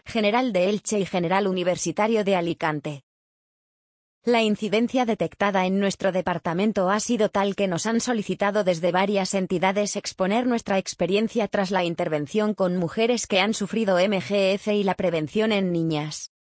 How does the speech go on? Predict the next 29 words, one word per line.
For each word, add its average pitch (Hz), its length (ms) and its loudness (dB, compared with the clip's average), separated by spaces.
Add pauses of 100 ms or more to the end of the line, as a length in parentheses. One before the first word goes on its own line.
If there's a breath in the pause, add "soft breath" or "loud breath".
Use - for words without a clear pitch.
(140)
Lo 247 160 0
cierto 277 400 0
es 185 180 2
que 208 200 0
es 202 100 -4
un 214 140 0
tema 208 260 0
de 185 120 -2
mucha 190 340 0
actualidad, 180 640 0 (680 soft breath)
bastante 247 520 -2
desconocido 202 720 0
y 180 100 0
con 202 180 0
el 190 140 -2
que 208 80 -2
se 202 180 0
ha 226 60 0
trabajado 196 560 0
relativamente 196 800 0
poco 208 280 0
hasta 185 280 -2
el 165 120 0
momento, 165 580 0 (420 loud breath)
explica - 540 0
Leticia 214 460 0
Beltrán, 151 640 -2 (160)
trabajadora 220 640 0
social. 156 560 -2